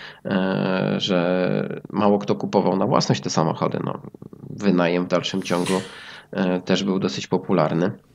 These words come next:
a koszt wynajmu, e, na przykład takiego Forda Escorta W R C, no, wahał się w granicach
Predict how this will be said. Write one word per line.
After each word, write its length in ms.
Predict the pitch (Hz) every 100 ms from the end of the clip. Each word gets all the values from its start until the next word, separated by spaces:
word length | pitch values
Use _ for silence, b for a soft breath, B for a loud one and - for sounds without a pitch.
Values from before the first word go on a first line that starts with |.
| -
a 80 | -
koszt 460 | - 135 127 -
wynajmu, 640 | 98 95 98 87 82 82 - - B B B -
e, 720 | - 90 92 90 87 87 87
na 80 | 87
przykład 480 | - - - 101 -
takiego 380 | 82 - - 73
Forda 360 | - 98 82
Escorta 580 | 76 76 - 95 - 82
W 220 | 78 90
R 100 | 80
C, 380 | - - 87 98
no, 160 | 147 156
wahał 300 | 139 135 117
się 120 | -
w 40 | 107
granicach 500 | 104 101 95 -